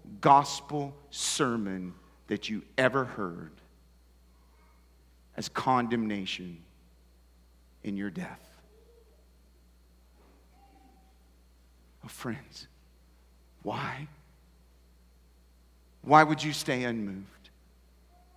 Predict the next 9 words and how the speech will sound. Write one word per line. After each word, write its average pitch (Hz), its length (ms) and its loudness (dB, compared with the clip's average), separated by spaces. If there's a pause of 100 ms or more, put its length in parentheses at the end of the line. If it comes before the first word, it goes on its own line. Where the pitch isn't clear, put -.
(1300)
Why 180 500 10
would 156 340 2
you 170 140 2
stay 135 760 2 (380)
in 143 160 4
a 127 160 2
backslidden 113 1200 4 (280)
state? - 420 -10 (1700)
The 135 80 -8